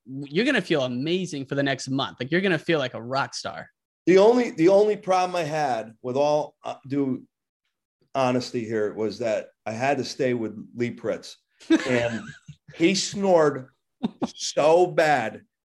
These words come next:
Speaker 2: it sounded like, um, The
Speaker 1: <laughs>
Speaker 2: Exorcist, the movie The Exorcist. I, I was clapping my hands, slapping him. I couldn't get him to <laughs> stop snoring. No,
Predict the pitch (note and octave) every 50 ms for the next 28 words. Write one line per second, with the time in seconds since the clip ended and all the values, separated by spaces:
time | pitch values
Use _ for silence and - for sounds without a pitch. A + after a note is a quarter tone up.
0 | _ _ - C3 B2+ C3 - - - D#3+ D3+ D#3+ E3+ E3 E3 D3+ D3 C#3 C3+ C3+
1 | B2+ C3 C3 - C#2+ - A#2+ A#2 A2+ A2+ A2 A2 A2+ A2 A2 B2 B2+ B2 - C#3+
2 | C#3+ C#3 - - B2 G#2 - - A2 G#2 - - A#2 A#2 B2+ C3 C3 C3 B2+ A#2+
3 | A#2 F#2+ G#2+ A#2 B2+ - - C#3 C3+ - D3 D3 D3 D3+ - _ _ _ - -
4 | - - D3+ D#3+ E3+ D#3 C3 - - _ _ _ _ _ _ - D#3+ E3+ F3 E3
5 | D#3+ C#3 B2 - - - _ _ _ _ _ - - F3 F3+ F3+ G3 F#3+ F3+ E3+
6 | E3 D#3+ D#3 D#3 C#3+ C3 D#3 E3+ F3 F3 F3 F3 F3 D#3 C3+ F3 - - - D#3+
7 | E3 F3 F3 E3+ E3+ F3+ F3 E3+ E3+ C#3 C#3 C#3+ C#3+ - F3 F3 E3 D#3 E3+ E3
8 | D#3+ D3 C#3+ C3+ C3 A#2+ A2 A2 - _ - - - B3 - - F4+ F4+ F#4 -
9 | - _ _ B3+ D#4 F4+ - - G#3+ - - - - - - - - A#2 -